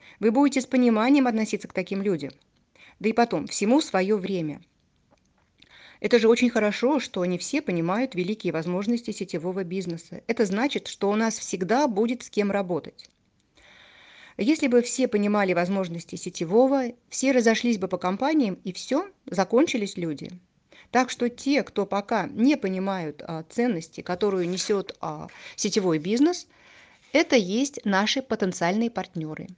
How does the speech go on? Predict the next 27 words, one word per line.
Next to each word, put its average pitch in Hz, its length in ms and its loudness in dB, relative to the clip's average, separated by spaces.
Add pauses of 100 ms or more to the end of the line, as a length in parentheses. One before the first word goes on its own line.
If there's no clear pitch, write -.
(500)
И 220 80 0
пусть 320 240 2
вас 240 360 2
не 226 120 2
пугает 185 640 -4
и 214 280 -4
не 208 160 2
ра-, 202 140 2
и 208 280 -4
не 226 120 6
расстраивают 226 720 2
отказы. 170 580 -8 (360)
Ищите 214 360 0
тех, 330 300 -2
кто - 180 -2
готов 214 420 0 (120)
к - 260 -8
информации, 175 640 -4
кто - 200 0
готов 226 320 0
начать 226 400 -2
действовать 175 720 -6 (260)
ради 190 560 0 (100)
улучшения 185 500 -2
своей 165 360 -6
жизни, 185 640 -6
здоровья. 160 640 -6